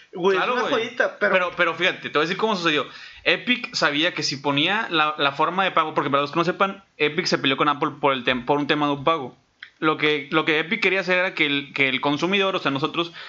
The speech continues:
Speaker 2: decidiéramos si pagar nueve dólares con Apple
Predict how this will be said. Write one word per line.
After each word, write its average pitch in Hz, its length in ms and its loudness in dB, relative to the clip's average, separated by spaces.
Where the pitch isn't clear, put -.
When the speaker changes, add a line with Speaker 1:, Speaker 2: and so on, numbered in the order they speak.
Speaker 2:
decidiéramos 151 760 0
si - 160 -2
pagar 151 580 0
nueve 170 400 0
dólares 208 400 0
con 156 180 0
Apple 226 320 0